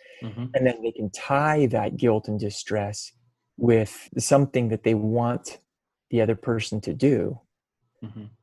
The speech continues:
Speaker 2: to their benefit. You know, in other words, like, "You will feel better if you do this for me."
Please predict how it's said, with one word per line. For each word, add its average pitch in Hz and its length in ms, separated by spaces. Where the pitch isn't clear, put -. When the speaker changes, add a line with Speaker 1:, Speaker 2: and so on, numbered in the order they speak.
Speaker 2:
to 123 80
their 110 180
benefit. 117 640
You 135 140
know, 113 140
in 117 60
other 117 160
words, 117 180
like, 107 160
"You 127 120
will 120 100
feel 113 260
better 113 560
if 107 440
you 117 160
do 113 200
this 104 180
for 95 160
me." 120 400